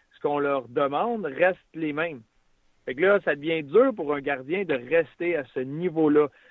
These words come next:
un niveau de standard. Quand on parle des moyennes d'efficacité et tout et tout, que tranquillement, en général, commence à diminuer, ça devient difficile. Puis j'imagine que pour ces gardiens-là,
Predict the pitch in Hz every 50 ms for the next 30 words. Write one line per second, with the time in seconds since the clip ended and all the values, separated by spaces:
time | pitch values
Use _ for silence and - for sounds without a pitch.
0 | _ - 127 123 131 139 139 143 143 165 160 139 - - 175 165 160 151 143 156
1 | 156 151 143 - 151 143 143 156 151 151 151 147 143 147 151 156 156 156 151 143
2 | - - 151 143 127 - _ - 160 160 160 156 151 143 135 - - 170 156 143
3 | - 180 175 156 156 139 - - 170 170 175 165 - 160 156 156 175 175 165 151
4 | 135 156 147 143 139 131 147 160 165 156 - 156 139 139 147 156 147 - 151 135
5 | 127 117 127 131 127 123 127 135 156 185 240 254 - _ _ _ _ _ _ _
6 | _ _ _ _ _ _ - 139 139 139 160 170 175 165 139 143 131 - - -
7 | 226 269 - - 160 143 156 170 175 170 175 220 247 240 220 180 160 151 135 -
8 | 160 147 160 160 156 151 156 151 165 202